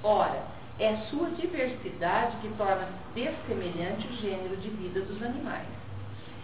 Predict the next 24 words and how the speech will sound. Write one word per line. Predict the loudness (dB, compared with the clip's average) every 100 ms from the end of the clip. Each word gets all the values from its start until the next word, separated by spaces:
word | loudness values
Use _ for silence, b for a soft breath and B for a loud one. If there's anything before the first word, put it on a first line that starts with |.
| B B -10 2
Alguns | 6 6 6 2 2
dentre | 2 0 0 2
eles | 6 6 4 0
se | 0
reúnem | 2 2 2 2 0
em | 2
bandos, | 6 6 6 0 -4 -2
outros | 4 4 4 0 0 6
levam | 6 6
uma | 0 -4
vida | -2 -2 -2
solitária, | 0 0 0 2 2 2 0 -2
conforme | -2 2 2 2 0
seja | 0 0 -2
mais | -2 -2 -2
conveniente | -4 -2 -2 0 0 -2 -4
para | -2 0
obter | 0 0 0 0
alimento. | 0 -2 -2 -6 -8 -10 -10 -12 -12 B B B B 0
Uns | 2 2 0
são | -2 -2
carnívoros, | 2 2 2 2 0 0 -4 -4 0
outros | 4 4 2 -2 -2 -4 -6
frugívoros | -6 -4 -4 -4 -4 -4 -4 -4